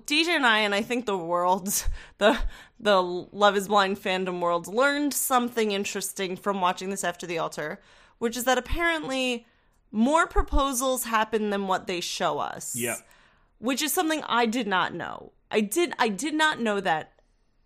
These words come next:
Speaker 1: more proposals happen than what they show us. So apparently what happens is, at most, they'll pick five of the proposals.
Speaker 2: Yep.
Speaker 1: And they pick those five couples, and then they send those five couples to, like, Mexico.
Speaker 2: Right.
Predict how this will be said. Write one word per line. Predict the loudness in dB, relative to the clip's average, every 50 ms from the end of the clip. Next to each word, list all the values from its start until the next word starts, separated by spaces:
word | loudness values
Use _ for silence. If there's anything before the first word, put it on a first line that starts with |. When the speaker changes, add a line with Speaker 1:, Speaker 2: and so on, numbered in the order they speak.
| _ -2
Speaker 1:
more | 0 2 4 6 6 4 4
proposals | 0 -2 0 0 0 0 0 -2 0
happen | 2 2 2 2 0 -2
than | -2 -2 -2
what | -4 -4 -6
they | -8 -8
show | -8 -8 -8 -10
us. | -10 -10 -10 -12 -12 -12 -14 _ _ _ _
So | -2 -2
apparently | 0 2 2 0 0 0 -2 -2
what | 2 2
happens | 4 4 2 2 -2 -2 0
is, | 0 -2 -2 -4 -10 _ _ _ _ _ _ _ _ _ _ 2
at | 4 4 4 2
most, | 0 0 0 0 -2 -6 -8 -4 -2
they'll | 0 0 0 -2
pick | -4 -8 -8 -6 -6 -8 -8 -14
five | -20 -6 0 4 6 6 6 6 4 2
of | -2 -6 -6 -8
the | -8 -8
proposals. | -6 -8 -10 -8 -6 -6 -6 -6 -8 -10 -10 -10 -8 -8 -6 -4 -2
Speaker 2:
Yep. | 0 0 0 -2 -6 -10 -6
Speaker 1:
And | -2 0 2
they | 2 2 0
pick | -2 -4 -4 -4 -4 -4
those | -2 0 2 2 0 -2 -4
five | -4 -2 0 0 0 0 -2 -4
couples, | -2 0 0 0 0 -2 0 0 0 -2 -4 -8 -12 -18 -20 -20 -20 _ _
and | 0 2 2 2
then | 2 0
they | 0 -2
send | -2 -2 -2 -2 -2 -2 -2
those | 0 0 0 0 -2 -4 -10 -4
five | 0 2 2 2 0 -2
couples | -4 -4 -2 -2 -4 -4 -6 -8 -12
to, | -8 -8 -6 -6
like, | -6 -6 -8 -8
Mexico. | -10 -10 -10 -12 -14 -14 -14 -14 -14 -14 -16 -20 _ _ _ -6
Speaker 2:
Right. | -4 -4 -4 -6 -10